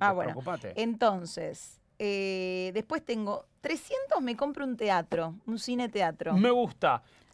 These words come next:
Speaker 2: ¿Para hacer tus propios show o para manejar
Speaker 1: No,
Speaker 2: otras
Speaker 1: no,
Speaker 2: obras?
Speaker 1: para que lo maneje otro.
Speaker 2: Sí.
Speaker 1: Yo voy a hacer mi show, pero otra gente también va a actuar y, y todo eso. Y
Speaker 2: ¿Pero
Speaker 1: también
Speaker 2: por
Speaker 1: va a
Speaker 2: qué?
Speaker 1: tener, va a ser cine.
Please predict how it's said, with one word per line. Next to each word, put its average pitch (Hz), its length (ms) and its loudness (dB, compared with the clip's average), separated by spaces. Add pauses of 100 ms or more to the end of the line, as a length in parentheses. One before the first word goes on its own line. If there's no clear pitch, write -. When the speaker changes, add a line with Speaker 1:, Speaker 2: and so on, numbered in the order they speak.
(140)
Speaker 2:
¿Para 156 480 6
hacer 214 260 0
tus 170 120 -4
propios 175 260 -4
show 277 180 6
o 269 80 8
para 170 160 2
manejar 160 300 0
Speaker 1:
No, 233 160 6
Speaker 2:
otras 226 140 4
Speaker 1:
no, 226 100 6
Speaker 2:
obras? 170 500 4
Speaker 1:
para 196 340 4
que 190 280 -4
lo 185 140 0
maneje 220 420 -2
otro. 269 540 -2
Speaker 2:
Sí. 190 240 -2
Speaker 1:
Yo 233 100 6
voy 254 120 8
a 196 40 4
hacer 208 220 -4
mi 214 100 0
show, 254 380 0
pero 190 380 2
otra 196 240 0
gente 208 340 -4
también 175 400 -2
va 165 60 0
a - 20 0
actuar 196 560 2
y, 170 280 -6
y - 40 -10
todo 175 300 0
eso. 170 400 -8
Y 214 60 -4
Speaker 2:
¿Pero 233 120 10
Speaker 1:
también 277 180 4
Speaker 2:
por 320 60 4
Speaker 1:
va - 20 6
a - 40 2
Speaker 2:
qué? 277 100 2
Speaker 1:
tener, 247 260 0
va 254 60 8
a - 20 4
ser 247 220 -2
cine. 185 400 -6